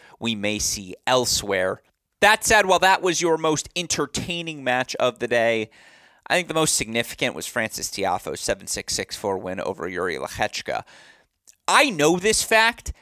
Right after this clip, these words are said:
and yet looking at it, the fact that Frances Tiafoe right now is sitting at a career high of eleven in the live rankings, Frances Tiafoe's eleven in the world.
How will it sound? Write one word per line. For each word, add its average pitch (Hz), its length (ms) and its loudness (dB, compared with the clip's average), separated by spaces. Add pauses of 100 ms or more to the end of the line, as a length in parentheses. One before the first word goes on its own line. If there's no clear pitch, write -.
(200)
and 170 180 2
yet 165 200 2
looking 147 360 -2
at 196 120 4
it, 196 120 0
the - 60 -6
fact 226 300 -2
that 359 100 0
Frances 208 400 -4
Tiafoe 147 420 0
right 143 160 0
now 135 140 2
is 117 80 -4
sitting 135 220 -4
at 120 100 2
a 107 40 -2
career 120 300 -4
high 123 180 0
of 117 100 0
eleven 98 720 -4 (320)
in 147 160 0
the 117 80 2 (120)
live 104 300 0
rankings, 160 600 -4 (360)
Frances 480 500 4
Tiafoe's 254 480 6
eleven 147 500 2
in 127 100 -4
the 113 80 -2
world. 110 540 -2